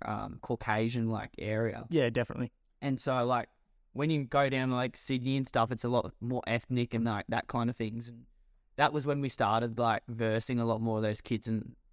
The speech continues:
Speaker 1: fuck, they were talented as well.
Speaker 2: Oh.
Speaker 1: They were big guys, and,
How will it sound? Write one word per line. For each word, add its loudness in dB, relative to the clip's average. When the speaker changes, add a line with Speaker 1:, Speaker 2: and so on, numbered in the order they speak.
Speaker 1:
fuck, 0
they 2
were 4
talented -2
as -4
well. 0
Speaker 2:
Oh. -2
Speaker 1:
They 2
were 4
big -2
guys, 4
and, -6